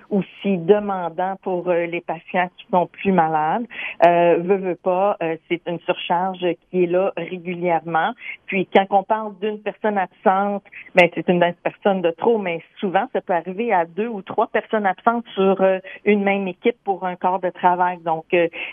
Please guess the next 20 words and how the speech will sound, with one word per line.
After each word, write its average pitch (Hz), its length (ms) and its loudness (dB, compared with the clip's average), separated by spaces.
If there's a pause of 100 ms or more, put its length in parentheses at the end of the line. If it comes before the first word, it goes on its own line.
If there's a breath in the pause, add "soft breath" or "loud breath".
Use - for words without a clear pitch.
(400 loud breath)
ça, 208 220 8
ça 202 140 4
l'amène 180 420 -4
énormément 190 580 -4
de 175 100 0 (120)
stress, 233 340 2 (140)
ça 180 100 -2
l'amène 175 300 -2
de 170 40 -8
la 170 200 0
surcharge. 214 640 -6
Les 175 60 -8
professionnels 185 600 0
en 180 280 -2
soins 220 160 0 (340 loud breath)
doivent 175 240 6 (160)
prendre, 254 400 2
prendre 330 280 -2
des 226 120 -2
décisions 202 580 -2